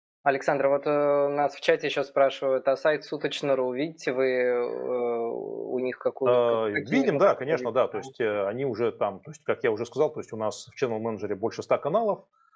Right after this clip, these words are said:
Speaker 2: вот, и, соответственно, здесь, э, активность,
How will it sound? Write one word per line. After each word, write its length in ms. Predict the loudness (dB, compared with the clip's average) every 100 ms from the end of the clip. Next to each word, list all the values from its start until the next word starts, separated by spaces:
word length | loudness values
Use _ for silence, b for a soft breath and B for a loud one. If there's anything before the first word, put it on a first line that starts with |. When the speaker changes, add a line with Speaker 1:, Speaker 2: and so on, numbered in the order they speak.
| b -8
Speaker 2:
вот, 360 | 0 0 0
и, 260 | -4 -4 -4
соответственно, 920 | -4 -2 -2 -2 -2 0 0 -2 -4 -4
здесь, 480 | -4 -4 -4 -6 0
э, 340 | 0 0 -4 -6
активность, 760 | -12 -10 -8 -4 -4 -6 -18